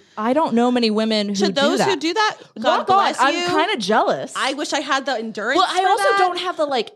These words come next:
Speaker 1: angle.
Speaker 2: <sighs> I
Speaker 1: Like,
Speaker 2: just
Speaker 1: it's a
Speaker 2: know.
Speaker 1: little complicated.
Speaker 2: Yeah, and I'm left-handed. I feel
Speaker 1: Right,
Speaker 2: like that's
Speaker 1: it's
Speaker 2: a reason.
Speaker 1: just,
Speaker 2: I
Speaker 1: it's
Speaker 2: don't
Speaker 1: really, and I have to say, even, like, sex toys that have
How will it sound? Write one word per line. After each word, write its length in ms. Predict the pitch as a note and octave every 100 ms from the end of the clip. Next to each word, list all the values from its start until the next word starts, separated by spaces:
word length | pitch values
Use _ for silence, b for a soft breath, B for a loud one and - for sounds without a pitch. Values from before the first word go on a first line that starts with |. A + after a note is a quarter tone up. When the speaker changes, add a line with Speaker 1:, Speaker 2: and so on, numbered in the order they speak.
| _
Speaker 1:
angle. 440 | E4 F#4 A#3+ D#3+ D2 -
Speaker 2:
<sighs> 140 | - -
I 240 | G#3 G#3
Speaker 1:
Like, 160 | C#4 A#3+
Speaker 2:
just 140 | - D#4
Speaker 1:
it's 140 | -
a 20 |
Speaker 2:
know. 80 | E4+
Speaker 1:
little 300 | D#4+ G4+ F#4
complicated. 760 | - E4+ C#4+ G#3 F3+ E3+ C3 G#3+
Speaker 2:
Yeah, 240 | G3 A#3
and 80 | D#4
I'm 100 | C#4+
left-handed. 580 | A#3+ A#3+ A3+ A3 G#3 G#3
I 120 | A#3
feel 80 | F#4
Speaker 1:
Right, 180 | G#4+
Speaker 2:
like 0 |
that's 120 | G3+ C#4+
Speaker 1:
it's 100 | G#3+
Speaker 2:
a 40 |
reason. 180 | F#3+ F4
Speaker 1:
just, 300 | F4 F#3+ D4+
Speaker 2:
I 20 |
Speaker 1:
it's 100 | D#4
Speaker 2:
don't 120 | D4 C#4+
Speaker 1:
really, 300 | D#4 C#4+ B3+
and 120 | D#4+ D4+
I 120 | E4
have 200 | F#4 F#4+
to 60 |
say, 320 | G4+ F#4 D4+ -
even, 360 | D4 D#4 F#4 E4+
like, 200 | D4 C#4
sex 220 | C#4+ C#4
toys 260 | C#4+ C4 G#3+
that 140 | A#3
have 760 | A3+ - A#3 A#3 A#3+ G#3+ F#3+ -